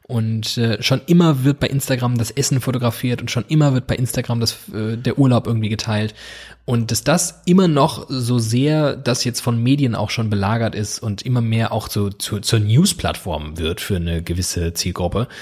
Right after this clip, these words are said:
ähm, ist das halt immer noch irgendwie der Kern dieser Plattform. Schöne Dinge teilen. Und, ähm, wozu ich aber übergegangen bin, weil ich kenn das natürlich auch, ich kenn, aber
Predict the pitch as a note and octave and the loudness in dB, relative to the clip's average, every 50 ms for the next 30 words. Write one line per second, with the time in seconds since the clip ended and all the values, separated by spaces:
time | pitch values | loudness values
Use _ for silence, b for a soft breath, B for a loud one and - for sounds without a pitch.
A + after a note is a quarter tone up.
0 | B B B B B B _ - - A2 G#2+ A2 A2 A2 A2 G#2+ - - - - | B B B B B B _ -4 0 0 2 2 2 0 0 -2 -2 -2 0 0
1 | C#3+ B2+ C3 - - C3 C#3 D#3 D#3 D3+ - - - C3+ C#3+ D3 D3 - D3+ D3+ | 2 2 0 0 2 2 2 4 4 2 0 -2 -2 -2 -2 -2 -4 -6 -6 -6
2 | D3 C#3+ D3+ F3 - C#3 C#3+ A#2+ A2 - G2+ B2+ D#3 E3+ D#3 - - - - - | -6 -6 -10 -12 -14 -16 -16 -16 -16 -14 -14 -12 -10 -6 -4 -4 -4 -4 -4 -2
3 | - F3 G3+ G#3 D#3 G#2+ F2+ E2+ - F#2 E2 - D2+ - - D2+ C2+ - - - | 0 2 2 2 2 0 0 -2 -6 -6 -6 -6 -6 -6 -6 -8 -8 -8 -10 -10
4 | B1+ - - B B B B - - - A3 A#3 A3+ G3 D#3 F3 E3+ C#3 A2 - | -12 -12 -14 B B B B -4 0 2 2 4 4 4 4 4 2 2 0 -2
5 | - F#2 - F#2+ F#2 - - B B B B B B B B _ - B2 A#2+ A#2+ | -4 -6 -6 -8 -10 -12 -16 B B B B B B B B _ -2 0 0 2
6 | A#2+ B2 A#2+ A2+ - - - B2 A#2+ A#2 A#2 A#2 A#2 A#2+ A#2 - _ _ _ _ | 2 0 0 0 0 0 2 2 2 2 4 2 2 0 -2 -4 _ _ _ _
7 | _ - - B2+ B2+ - - D#3+ D#3 G3 - - C#3 A#2+ A#2+ - F#3 G#3 B3 A#3 | _ 0 2 2 2 2 0 0 0 0 2 2 2 2 2 2 4 4 6 4
8 | D3 A2+ G2 E2+ D#2 D#2+ E2 F2 G#2 A#2+ A#2+ G#2+ F#2+ F#2 - - - B2 C#3+ C3+ | 4 4 2 0 0 0 0 0 0 2 2 2 0 0 -4 0 2 2 4 4
9 | A2 - - F2+ - - F2+ F2 - - - C3 B2 - - - - - - G#2+ | 2 2 0 -2 -2 -2 -2 -2 -2 -2 -2 -2 -2 -2 -6 -10 -6 -2 0 0
10 | B2 C3 C3 B B B B B B B B _ _ _ _ _ - - _ _ | 0 0 -2 B B B B B B B B _ _ _ _ _ -20 -20 _ _
11 | - A2+ A2 G2 F2+ - - | -2 0 0 0 -2 -4 -10